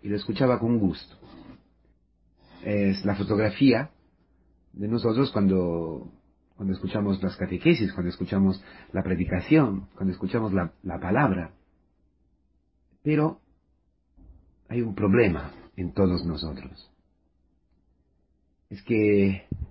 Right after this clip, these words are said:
tenemos una relación adulterina con, eh, Herodías, que aborrecía a Juan. Herodías es imagen de,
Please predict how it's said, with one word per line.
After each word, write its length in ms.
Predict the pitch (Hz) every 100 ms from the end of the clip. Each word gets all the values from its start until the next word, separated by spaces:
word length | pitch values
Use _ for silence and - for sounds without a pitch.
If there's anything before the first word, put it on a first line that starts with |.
| _ _ _
tenemos 340 | 107 123 123
una 140 | 117 110
relación 640 | 104 98 98 117 120 117 _ _ _ _
adulterina 960 | 98 104 151 131 135 123 131 131 131 - _ _ _ _ _ _ _ _ _ _ _ _ _
con, 720 | - 104 101 101 98 92 90 92 - _ -
eh, 80 | 104
Herodías, 460 | 98 90 73 67 - _ _ _ _ _ _ _ _
que 120 | - 95
aborrecía 640 | 90 82 85 117 123 139 _ _ _ _ _
a 100 | 101
Juan. 380 | 98 117 87 78 - _ _ _ _ _ _ _ _ _ -
Herodías 500 | 98 107 139 143 - - _ -
es 260 | 120 - _ -
imagen 640 | 113 135 143 156 160 190 - _ - - - - - _ _ _ _ _ _ _ _ _
de, 1160 | 98 107 107 104 101 98 92 80 - - -